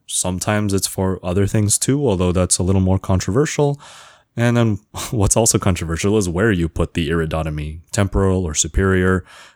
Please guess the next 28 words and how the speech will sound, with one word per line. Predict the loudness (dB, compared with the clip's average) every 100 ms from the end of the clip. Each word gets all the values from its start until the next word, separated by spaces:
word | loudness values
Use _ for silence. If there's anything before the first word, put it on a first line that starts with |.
| _
And | -4 0 0 -2 -4 -10 -20 _ -4
I | -2
don't | 0 -2 -2
think | -4 -4 -10 -20 _ _
you | -4 -4
take | 0 0
a | 0
department | 0 -2 0 0
full | 2 2
of | 2
glaucoma | -2 -2 0 2 2
attendings | 0 -2 0 -2
together | -2 -2 0 0
and | 0 -2
you'll | -4 -6 _ _
be | -2 -2
able | -2
to | -4 -2
start | 0 0 -2 -6 _ _ _ -10
the | -4
weekly | -4 -2 -2
argument | 0 -2 -4 -8 -10 -18 -14
if | -14 -12
you | -14 -8
ask | -4 -4
them | -4
this | -8
question. | -8 -8 -10 -10 -10